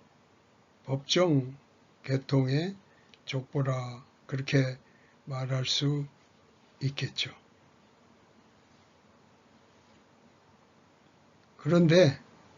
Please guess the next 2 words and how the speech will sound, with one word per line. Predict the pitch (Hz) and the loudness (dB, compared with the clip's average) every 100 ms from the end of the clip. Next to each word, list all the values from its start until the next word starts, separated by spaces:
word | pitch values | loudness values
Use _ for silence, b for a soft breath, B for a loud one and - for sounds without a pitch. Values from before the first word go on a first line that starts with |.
| - - - - - - - - - - - - | -20 -20 -20 -20 -20 -20 -20 -20 -20 -20 -20 -20
실제적으로는, | - - - - 262 285 - 277 247 208 180 160 147 127 131 143 135 - _ _ _ _ _ | -6 0 2 2 6 4 6 6 6 4 4 2 2 0 -2 -4 -6 -14 _ _ _ _ _
실제적으로는, | - - 233 - 214 185 175 156 139 139 175 233 | -10 -8 -10 -4 -2 0 0 2 4 4 2 -2